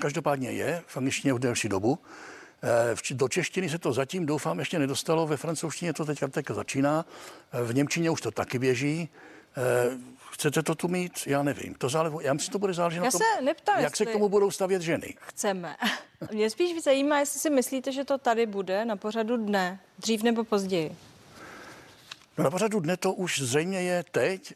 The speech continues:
Speaker 1: <laughs> jinak bychom o tom nemluvili, ale já doufám, že to neprojde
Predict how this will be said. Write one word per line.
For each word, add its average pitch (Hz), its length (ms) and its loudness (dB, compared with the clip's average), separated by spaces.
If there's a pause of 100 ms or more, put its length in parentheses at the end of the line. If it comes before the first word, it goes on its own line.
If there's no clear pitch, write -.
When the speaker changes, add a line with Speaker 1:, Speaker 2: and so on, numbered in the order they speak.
Speaker 1:
<laughs> - 100 -10
jinak 170 240 0
bychom 170 240 -2
o - 60 0
tom 143 180 2
nemluvili, 127 500 2 (480)
ale 139 360 2
já 135 140 0
doufám, 156 240 -2
že 165 60 -8
to 190 100 0
neprojde 117 460 -4